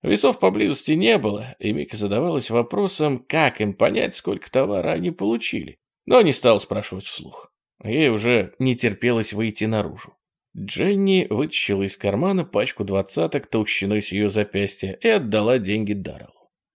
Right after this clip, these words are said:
Затем она развернулась и вышла из комнаты, таща за собой Мику. "Ты береги себя, Даррелл. Я вернусь, когда товар кончится". "А то я не знаю",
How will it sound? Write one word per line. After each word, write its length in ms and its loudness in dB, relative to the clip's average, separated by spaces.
Затем 400 2
она 200 4
развернулась 840 0
и 160 -2
вышла 380 -2
из 180 -6
комнаты, 600 -12
таща 380 -6
за 100 -12
собой 340 -10
Мику. 420 -16
"Ты 520 4
береги 500 6
себя, 320 4
Даррелл. 480 4
Я 180 6
вернусь, 340 4
когда 280 4
товар 260 6
кончится". 560 -4
"А 260 10
то 300 8
я 220 10
не 180 6
знаю", 880 2